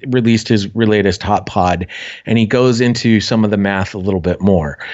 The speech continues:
Uh, most recently, again, you talked about Gimlet is not a publicly traded company. Their valuation was set at about seventy million dollars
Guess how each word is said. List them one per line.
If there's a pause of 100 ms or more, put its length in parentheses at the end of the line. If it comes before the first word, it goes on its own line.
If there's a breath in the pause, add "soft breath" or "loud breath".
(440 loud breath)
Uh, (300)
most
recently,
again,
you
talked
about
Gimlet
is
not
a
publicly
traded
company. (640 loud breath)
Their
valuation
was
set
at
about
seventy
million
dollars